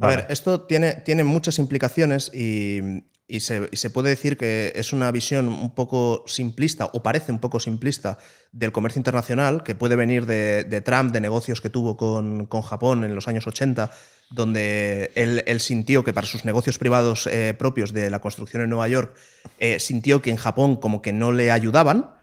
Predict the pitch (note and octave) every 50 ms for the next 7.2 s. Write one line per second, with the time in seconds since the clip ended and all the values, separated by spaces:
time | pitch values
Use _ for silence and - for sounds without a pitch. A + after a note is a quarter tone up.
0 | _ _ _ _ _ _ _ - A#2 A#2 A2+ A2 G#2+ A2 A2 - A2+ A2+ A2+ D3+
1 | D#3 D3+ C#3+ B2+ A#2 G#2 A#2+ A2 A2+ G2+ G2 G2+ A2+ A2+ A#2 A2+ A2 G#2+ A#2 A2+
2 | A2 - B2 A#2+ - - G#2+ G#2+ G#2+ G#2 G2+ G2+ G2+ G2+ - G2+ A2 - G#2 -
3 | C#3 D#3+ D#3+ B2 G2 G2+ F#2 - - G2+ G2 G2 G2 - - G2+ G#2 G#2+ A2 G#2+
4 | G#2+ G#2 A2 A2 A2 G#2+ - - - A2+ A2 A2+ - D#3 D3+ - - - A2 -
5 | - _ _ _ _ _ _ _ - B2+ A#2 A2+ - B2 A2+ - - A#2 A2+ B2
6 | A#2 - G#2+ G#2+ A2 G#2+ G#2 G2+ G#2+ A2 A2 G#2+ G#2+ - G#2+ A#2 - C3+ B2+ B2+
7 | C#3+ F3 F3